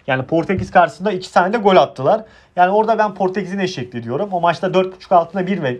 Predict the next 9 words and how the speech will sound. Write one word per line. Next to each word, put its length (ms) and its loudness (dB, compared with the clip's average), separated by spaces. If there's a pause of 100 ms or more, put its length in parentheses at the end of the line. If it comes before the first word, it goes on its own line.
bir 320 -6
vermiştik. 420 0 (420)
İdeal 300 2
kombinimizi 760 -4
başarısız 420 -8
yapmıştı 360 -6
o 40 -2
maçta 240 -4
mesela. 400 0